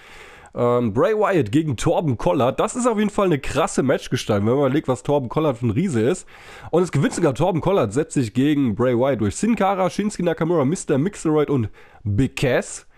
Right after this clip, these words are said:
Und das gewinnt Shinsuke Nakamura. Dann haben wir Lasso Kate gegen,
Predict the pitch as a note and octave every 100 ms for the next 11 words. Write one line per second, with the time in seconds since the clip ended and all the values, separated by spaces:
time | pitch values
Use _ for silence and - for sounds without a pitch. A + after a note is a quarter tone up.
0 | - - - - - F#3+ G#3 - G3 A#3
1 | - G#3+ A3 - F3+ F#3 C3 A2 A#2+ G3
2 | D#3 C#3 D3+ B2+ G#2+ F#2+ F#2 G2+ F3+ -
3 | F3+ C#3 B2+ D#3+ A2+ G#2+ C#3 D#3 C3 C3+
4 | B2+ F#2+